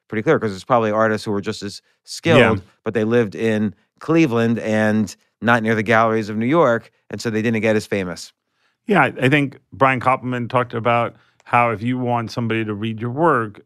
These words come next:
Speaker 2: rather than get an agent, get another writer to recommend you, right? You're very
Speaker 1: Mm.
Speaker 2: generous with a lot of people,
Speaker 1: Mm.
Speaker 2: right?
Speaker 1: Yeah,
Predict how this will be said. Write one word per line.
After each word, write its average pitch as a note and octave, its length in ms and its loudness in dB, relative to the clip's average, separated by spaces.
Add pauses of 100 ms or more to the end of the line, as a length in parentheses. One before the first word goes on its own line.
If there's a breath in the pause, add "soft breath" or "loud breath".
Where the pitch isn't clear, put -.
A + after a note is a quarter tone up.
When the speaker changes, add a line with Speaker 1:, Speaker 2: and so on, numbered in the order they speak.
Speaker 2:
rather A2+ 280 0
than A2 100 -2
get A2 140 -2
an A#2+ 60 -2
agent, A2 540 -2
get A#2 160 0
another A2+ 280 2
writer G#2 320 2
to G2+ 80 -4
recommend G2+ 500 0
you, E2+ 140 -8
right? G#2 220 0
You're A#2+ 160 2
very A2 360 2
Speaker 1:
Mm. F#2+ 60 -10
Speaker 2:
generous G2 420 -2
with F#2+ 140 -4
a - 20 -2
lot F#2+ 220 -2
of E2 80 -10
people, - 340 -10
Speaker 1:
Mm. G#2 220 -8
Speaker 2:
right? G2 200 -2 (480)
Speaker 1:
Yeah, C3+ 220 4